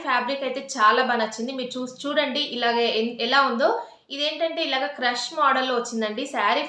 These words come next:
ఫ్యాబ్రిక్ అయితే ఇలా మనకి జార్జెట్ ఫ్యాబ్రిక్ అయితే ఇచ్చారు. అలాగే మొత్తం కూడా ఇలాగ క్రష్ మోడల్‌లో, అంటే ఇలాగ మొత్తం కూడా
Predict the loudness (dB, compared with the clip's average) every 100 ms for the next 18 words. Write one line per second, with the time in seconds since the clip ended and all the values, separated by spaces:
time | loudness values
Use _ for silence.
0 | 0 0 0 -2 -2 0 0 -2 -10 -18
1 | -8 -4 -2 -2 -6 -6 -4 2 2 4
2 | 2 -2 2 2 2 0 -2 -2 -4 0
3 | 0 2 0 0 2 0 -2 -12 _ -10
4 | -10 -4 -4 -2 -2 0 0 -2 -2 0
5 | 0 -4 -2 0 2 2 0 0 -2 0
6 | 0 2 0 0 -4 -6 -4 -6